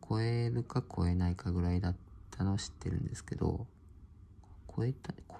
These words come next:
えてない、超えたのかな？見た時超えてたんですね。あゆみぬさんが。増えたり減ったりしますからね。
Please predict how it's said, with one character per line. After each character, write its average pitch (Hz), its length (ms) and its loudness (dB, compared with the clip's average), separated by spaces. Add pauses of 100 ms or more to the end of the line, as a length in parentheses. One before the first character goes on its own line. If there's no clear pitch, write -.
え 151 60 -2
て - 160 -6
な 113 180 0
い、 139 80 2 (300)
超 117 80 2
え 123 40 2
た 165 120 8
の 160 80 10
か - 80 4
な？ 92 180 2 (240)
見 85 80 2
た - 120 0
時 - 220 -2
超 - 160 0
え 90 40 4
て - 80 -10
た - 120 0
ん 60 40 4
で - 80 -2
す - 160 -6
ね。 - 120 0 (220)
あ 92 40 -4
ゆ 87 40 0
み 82 100 0
ぬ 85 140 -4
さ - 140 -8
ん 78 100 -2
が。 98 160 -6 (1500)
増 113 80 2
え 123 60 2
た 156 140 2
り 165 80 6
減 98 100 4
っ - 20 -6
た - 120 -2
り 135 60 0
し - 120 -4
ま - 100 2
す - 80 -4
か - 120 -12
ら - 120 -10
ね。 87 160 0